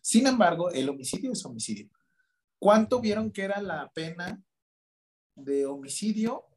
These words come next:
a, de homicidio simple a homicidio calificado? Ah, calificado quiere decir que ciertas cositas son las que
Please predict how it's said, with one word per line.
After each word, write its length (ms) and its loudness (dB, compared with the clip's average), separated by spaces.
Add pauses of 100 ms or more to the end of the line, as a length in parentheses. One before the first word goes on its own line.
(640)
a, 1120 -6
de 140 -2
homicidio 440 2
simple 680 -2 (960)
a 160 2
homicidio 500 -4
calificado? 720 -4 (1900)
Ah, 240 2
calificado 560 2
quiere 200 4
decir 280 -2
que 160 -2
ciertas 340 0
cositas 460 -8
son 140 -18
las 180 -14
que 100 -14